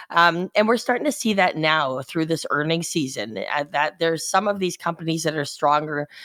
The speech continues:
than others. And, and first, you wanna look at what differentiates, uh, these companies. Uh, Alphabet and Meta or Facebook, they sell ads. Amazon is obviously an online retailer, the world's biggest supplier of cloud services. Apple sells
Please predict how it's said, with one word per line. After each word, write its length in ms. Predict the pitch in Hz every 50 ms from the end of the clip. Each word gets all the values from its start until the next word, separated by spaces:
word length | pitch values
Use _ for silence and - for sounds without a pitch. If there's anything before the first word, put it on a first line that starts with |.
| - - _ -
than 280 | 147 151 156 156 156
others. 480 | 147 139 147 160 147 110 - - - -
And, 140 | 175 180 190
and 160 | - 208 190
first, 300 | - 254 277 277 - -
you 80 | 294 277
wanna 180 | 247 226 208
look 220 | 185 185 175 - 170
at 100 | 160 - _ -
what 300 | 165 165 180 175 180 -
differentiates, 1200 | - 165 - - 170 156 151 147 147 156 180 202 - - - 160 151 143 131 123 - - - - -
uh, 240 | - 139 135 135 131 135 143
these 380 | 147 139 135 135 - - - -
companies. 580 | - 151 143 - 139 131 113 85 92 139 - - - - - - - - _ _
Uh, 200 | - 143 147 156 151 -
Alphabet 580 | 160 175 170 - - 185 180 170 170 175 175 -
and 340 | - 151 147 147 139 139 147 -
Meta 280 | - 143 143 135 139 160
or 200 | 175 151 147 135
Facebook, 480 | - 143 139 139 - - 175 190 - -
they 180 | 165 156 147
sell 280 | 131 - - 143 135 -
ads. 460 | - 131 117 110 127 151 180 175 -
Amazon 560 | - - 143 143 156 156 143 147 143 151 151 147
is 80 | 139
obviously 320 | 139 135 139 143 - 151 151
an 100 | 143 123
online 380 | 135 135 131 139 139 135 131
retailer, 580 | 127 131 131 131 - - 139 135 143 156 214 - - - - - _ _
the 80 | - 156
world's 300 | 151 156 151 151 147 -
biggest 300 | - 160 151 160 143 -
supplier 420 | - 147 - - 143 139 139 143
of 100 | 135 -
cloud 300 | - - 147 - 151 131
services. 600 | - - 139 131 131 139 131 - 156 170 190 185
Apple 360 | - - 143 143 - - 165
sells 420 | 143 - - 147 160 156 127 -